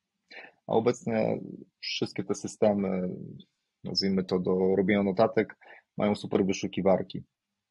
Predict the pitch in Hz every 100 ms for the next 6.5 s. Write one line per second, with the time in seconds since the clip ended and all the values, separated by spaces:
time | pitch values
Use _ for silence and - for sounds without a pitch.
0 | _ _ - - 123 113 - 113 107 120
1 | 131 120 110 120 117 127 123 113 110 117
2 | 110 110 101 107 104 107 101 104 110 208
3 | 95 202 - 202 202 202 202 - 101 101
4 | 98 95 95 92 - - _ _ _ _
5 | _ _ _ _ _ _ _ _ _ _
6 | - - - -